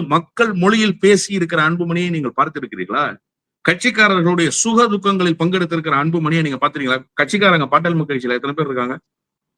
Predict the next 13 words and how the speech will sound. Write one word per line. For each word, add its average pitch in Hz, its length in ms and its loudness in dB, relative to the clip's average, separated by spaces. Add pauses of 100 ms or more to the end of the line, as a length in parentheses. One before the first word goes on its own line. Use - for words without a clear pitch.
(380)
எத்தனை 147 340 2
நிர்வாகிகள் 165 540 2
இருக்காங்க? 117 320 -2 (560)
என்னைக்காவது 202 760 4
ஒரு 123 180 2
நாள் 98 300 0 (460)
அன்புமணி 151 560 0 (340)
தன்னுடைய 160 440 0 (120)
கட்சியினுடைய 160 840 2 (600)
நிர்வாகி 196 480 2
ஒருவருடைய 147 540 -4
இல்லத்தில் 165 540 -6
துக்கம், 135 320 -8